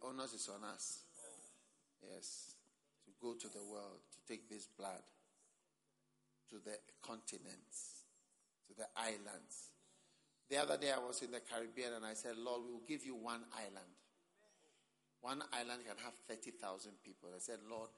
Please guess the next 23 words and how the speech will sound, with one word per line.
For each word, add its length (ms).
we 80
want 240
to 40
give 160
you 240
an 120
island 360
in 80
the 160
Caribbean 560
as 160
a 40
gift 320
to 720
say 240
thank 320
you 160
for 160
what 160
you've 240
done 240
for 160
us." 240